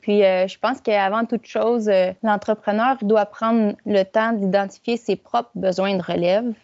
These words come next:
ses valeurs, puis s'assurer que les personnes avec lesquelles il l'aura identifiées sont en lien avec ces valeurs-là, puis aussi les valeurs de l'entreprise. C'est une démarche qui doit être structurée, intégrée, puis se faire sur une longue période. Si on bouscule les choses,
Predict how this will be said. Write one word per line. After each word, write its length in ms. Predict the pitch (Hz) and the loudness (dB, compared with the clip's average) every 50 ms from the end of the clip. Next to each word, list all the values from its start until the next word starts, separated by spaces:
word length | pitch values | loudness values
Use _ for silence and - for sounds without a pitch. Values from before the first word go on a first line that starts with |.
| - _ | -20 _
ses 300 | - - - 254 262 247 | -20 -4 0 2 2 2
valeurs, 680 | 233 214 196 190 190 196 208 233 254 254 240 - _ _ | 2 2 2 2 2 2 2 2 0 -4 -6 -12 _ _
puis 80 | - - | -12 -4
s'assurer 520 | - 214 208 - - 233 220 208 226 262 | -4 -4 -4 -2 -2 0 0 2 0 -2
que 140 | 254 - 226 | -2 0 2
les 160 | 196 196 196 | 2 2 2
personnes 540 | 196 - 202 190 185 - - - 233 233 220 | 2 0 -4 -4 -4 -4 -2 0 2 2 2
avec 320 | 196 180 185 190 190 - | 0 0 0 -2 -2 -4
lesquelles 580 | 190 185 185 180 175 - 202 196 202 202 196 185 | -2 0 0 0 0 0 0 2 4 2 2 2
il 180 | 180 190 190 | 2 2 2
l'aura 280 | 185 180 180 190 208 208 | 2 2 2 2 2 2
identifiées 680 | 208 185 185 185 180 - - - - _ - 220 247 269 | 2 2 0 -2 -2 -6 -10 -16 -12 _ -2 0 0 0
sont 300 | - 226 202 202 208 226 | 0 -2 -2 0 0 0
en 160 | 208 208 190 | 0 0 0
lien 220 | 190 202 220 233 | 0 0 2 0
avec 280 | 214 175 160 185 185 - | 0 0 -2 -4 -4 -6
ces 200 | - - 233 208 | -4 -2 0 2
valeurs-là, 520 | 202 208 202 196 190 185 - 190 196 233 | 2 2 2 2 0 -2 -2 -2 -2 -2
puis 220 | 247 - - 226 220 | -4 -4 0 0 0
aussi 240 | 208 196 - - | 0 0 0 0
les 120 | 262 247 214 | 0 0 2
valeurs 320 | 190 196 190 202 214 220 | 2 2 2 2 2 2
de 80 | 202 208 | 0 0
l'entreprise. 840 | 190 185 175 - - 170 - - - 185 185 180 180 185 - - _ _ _ | 0 -2 -4 -6 -10 -10 -8 -6 -4 -2 -2 -2 -4 -8 -14 -20 _ _ _
C'est 140 | _ _ 220 | _ _ 2
une 140 | 208 208 196 | 4 4 6
démarche 440 | 185 196 202 208 220 233 233 - - | 6 4 4 4 0 -2 -2 -6 -4
qui 100 | - 220 | 0 2
doit 140 | 208 202 202 | 4 4 2
être 80 | 196 | 2
structurée, 880 | - _ - 233 220 226 _ - 233 214 202 226 226 233 240 247 254 247 - - - - | -2 _ -2 -2 -2 -2 _ 0 2 2 4 4 4 4 4 2 0 -2 -8 -16 -8 -4
intégrée, 800 | 208 214 202 - 220 208 185 190 185 - 220 233 247 262 247 - | -4 -2 2 2 2 2 4 2 2 2 2 2 2 2 0 -2
puis 200 | - 214 202 185 - - | 0 0 0 0 -2 -8
se 220 | - - - 208 | -8 -2 0 0
faire 380 | 196 - 214 220 226 240 240 220 | 0 0 0 0 0 0 -2 -6
sur 260 | - - 208 190 185 | -4 -2 0 2 2
une 200 | 185 185 185 185 | 2 2 2 2
longue 300 | 196 214 226 226 202 190 | 2 2 2 0 0 0
période. 460 | - 180 170 170 175 180 180 175 180 | -2 -4 -4 -2 -2 0 0 0 -2
Si 180 | - - - 247 | -4 -6 -4 0
on 80 | 240 240 | 2 2
bouscule 480 | 226 208 214 202 - - 247 254 254 233 | 4 2 2 0 0 0 0 2 2 4
les 140 | 208 196 185 | 2 2 0
choses, 580 | - - 220 214 226 240 240 240 233 214 - | 0 0 2 2 4 4 4 2 2 -2 -4